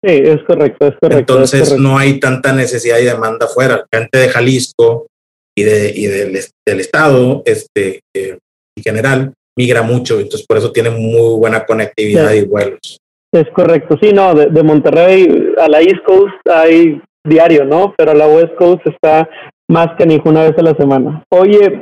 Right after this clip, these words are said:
Speaker 1: y, y, y quiero, quiero abordar, digo, este, ya estamos llegando ahora sí a, a la última sección, eh, do-, dentro de, de esta entrevista y, y ha sido bastante enriquecedora.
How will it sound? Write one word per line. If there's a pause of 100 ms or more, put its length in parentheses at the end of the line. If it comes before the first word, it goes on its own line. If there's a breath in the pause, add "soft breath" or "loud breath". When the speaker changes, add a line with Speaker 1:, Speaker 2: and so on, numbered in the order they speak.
Speaker 1:
y,
y,
y
quiero,
quiero
abordar,
digo, (360 loud breath)
este,
ya
estamos
llegando
ahora
sí
a, (120)
a
la
última
sección,
eh,
do-,
dentro
de,
de
esta
entrevista
y,
y
ha
sido
bastante
enriquecedora.